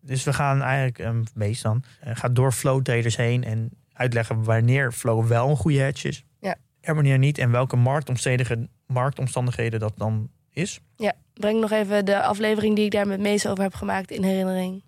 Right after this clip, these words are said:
Speaker 1: Ja, met hedges, ja, natuurlijk. Dit is een beetje een vervolg daarvan.
Speaker 2: Ja.
Speaker 1: En het gaat dan over handelsvolume, handelsinkomsten, volatiliteit en de spread. Dus, eh, nou,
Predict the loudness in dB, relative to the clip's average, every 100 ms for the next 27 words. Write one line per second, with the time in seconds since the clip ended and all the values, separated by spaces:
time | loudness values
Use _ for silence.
0 | _ -4 -4 -2 -2 0 -2 -2 -4 -2
1 | -2 0 2 2 4 4 6 4 4 2
2 | 2 0 0 2 2 2 0 -4 -2 -2
3 | 0 0 2 4 4 4 4 4 2 4
4 | 6 6 4 4 2 2 2 2 0 -2
5 | -6 -6 0 2 2 0 0 0 0 -2
6 | -4 -2 -4 -2 -2 -2 -6 -18 -20 _
7 | -12 -6 -4